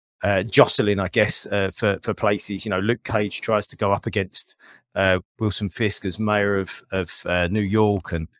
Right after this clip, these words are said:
then obviously there's this sort of clandestine hero action that's going on. And,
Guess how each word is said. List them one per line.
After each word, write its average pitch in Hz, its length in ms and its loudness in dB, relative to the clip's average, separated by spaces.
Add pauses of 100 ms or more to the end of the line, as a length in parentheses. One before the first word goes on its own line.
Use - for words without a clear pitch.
(220)
then 110 160 2
obviously 104 400 0
there's 98 200 -2
this 104 140 -6
sort 92 140 -6
of - 80 -10
clandestine 98 840 -4 (260)
hero 101 680 2 (120)
action 98 400 0
that's 101 160 -4
going 104 320 2
on. 98 320 2
And, 85 180 -2